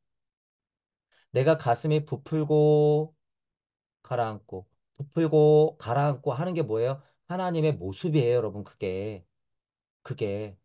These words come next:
우주 정신을 마시고 내뱉고, 마시고 내뱉고.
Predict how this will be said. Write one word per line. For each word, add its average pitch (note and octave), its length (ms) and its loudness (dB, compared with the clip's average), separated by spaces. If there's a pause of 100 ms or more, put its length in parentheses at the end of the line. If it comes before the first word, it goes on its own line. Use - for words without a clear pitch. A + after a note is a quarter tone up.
(340)
우주 D3 340 0
정신을 C#3 500 -2
마시고 C3 760 -2
내뱉고, G2 600 -8
마시고 B2+ 720 -2
내뱉고. F#2 520 -10